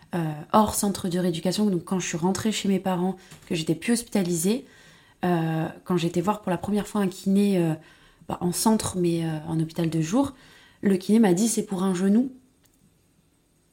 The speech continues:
Donc, euh, là, j'étais surprise, je lui ai dit : « Non. »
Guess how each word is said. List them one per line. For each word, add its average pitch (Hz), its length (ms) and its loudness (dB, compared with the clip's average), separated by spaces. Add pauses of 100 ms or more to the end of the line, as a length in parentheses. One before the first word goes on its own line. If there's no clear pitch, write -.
(300)
Donc, 185 320 2
euh, 175 100 6
là, 202 160 8
j'étais 170 220 -2
surprise, 190 500 -4
je 165 60 -10
lui 165 80 -2
ai - 20 0
dit : « 160 260 -6
Non. » 175 220 0